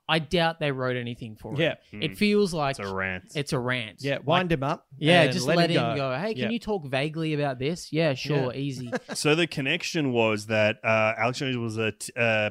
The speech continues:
Speaker 3: public access T V host when he auditioned for the role in, uh, Waking Life.
Speaker 1: Mm.
Speaker 3: And Richard Linklater says he was this hyper guy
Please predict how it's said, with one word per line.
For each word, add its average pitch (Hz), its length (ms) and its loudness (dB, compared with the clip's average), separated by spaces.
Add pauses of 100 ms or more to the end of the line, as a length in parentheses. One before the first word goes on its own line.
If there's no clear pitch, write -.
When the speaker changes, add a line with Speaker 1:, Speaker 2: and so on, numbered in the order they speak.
Speaker 3:
public 156 360 -2
access 123 380 -4
T 120 240 -2
V 113 220 -4
host 98 440 -6 (280)
when 113 100 -2
he 113 80 2
auditioned 113 400 -4
for 117 60 -4
the 107 100 -4
role 104 320 0
in, 107 460 -8 (240)
uh, 101 200 -2
Waking 196 400 -4
Life. 123 360 0
Speaker 1:
Mm. 117 220 -4 (360)
Speaker 3:
And 123 460 4
Richard 165 340 0
Linklater 165 300 2
says 143 440 0
he 139 200 -2
was 143 180 0
this 135 180 -2
hyper 139 380 2
guy 117 440 6